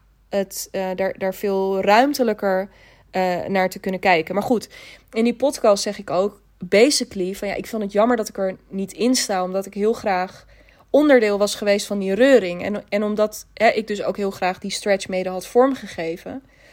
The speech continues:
Eh, bovendien zegt het natuurlijk ook iets als je onderdeel bent van zo'n artikel over hoe,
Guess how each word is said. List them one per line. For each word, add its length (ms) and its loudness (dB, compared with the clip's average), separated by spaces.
Eh, 260 4
bovendien 920 6
zegt 340 2
het 160 0
natuurlijk 360 -6
ook 120 -6
iets 540 -10
als 320 2
je 120 -8
onderdeel 420 0
bent 420 -6
van 440 -2
zo'n 300 -2
artikel 600 -4
over 560 2
hoe, 420 -4